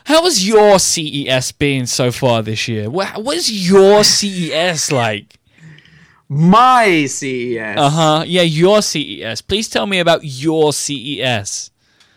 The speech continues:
Speaker 2: Well, it's been exhausting from all of the, um, C E S I've seen.
Speaker 1: How did you get here? Uh, how were you, how was your plane trip?
Speaker 2: Oh, yeah, you know what?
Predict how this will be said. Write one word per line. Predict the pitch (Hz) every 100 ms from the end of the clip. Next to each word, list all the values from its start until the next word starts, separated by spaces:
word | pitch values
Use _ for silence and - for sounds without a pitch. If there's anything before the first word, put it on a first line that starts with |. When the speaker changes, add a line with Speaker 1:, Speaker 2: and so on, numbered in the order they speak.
| _ _ _ -
Speaker 2:
Well, | 143 139 123 117 117 - _ _ _ _ _ _
it's | - 110
been | - 135
exhausting | 127 104 127 123 - 92 87 95 _ _ _ _ _ _ _ _ _
from | _ 127 113
all | 123 123 113
of | 107
the, | 107 110 104
um, | 101 98 101 - _ _ _ _
C | - - 117 107
E | 113
S | 110 - 104
I've | 101
seen. | - 101 - 87 _ _
Speaker 1:
How | - 202 254
did | 285 247
you | 196 147
get | - 185 190 127
here? | 127 113 92 104 -
Uh, | 120 110
how | 117 165
were | 202
you, | 214
how | 165 190
was | 233
your | 254 170
plane | - 151 135 120 107 107 _
trip? | - - 90 -
Speaker 2:
Oh, | 160 135
yeah, | 127 190 202
you | 170 208
know | 226
what? | 214 185 110